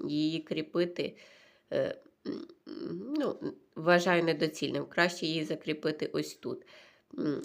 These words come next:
і це шов ретязь у мене ось,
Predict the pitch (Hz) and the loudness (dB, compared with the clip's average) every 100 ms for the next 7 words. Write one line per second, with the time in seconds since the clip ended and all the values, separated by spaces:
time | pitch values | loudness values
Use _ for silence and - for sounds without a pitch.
0 | - - 226 254 247 - 208 220 220 - | -8 -6 -2 0 -2 -2 2 2 0 0
1 | 185 170 - - - - 190 220 240 - | 2 2 -2 -8 0 2 4 2 0 -4
2 | 214 208 - - 175 175 170 170 160 165 | -4 -6 -10 -2 2 4 2 2 0 -2
3 | - - | -6 -14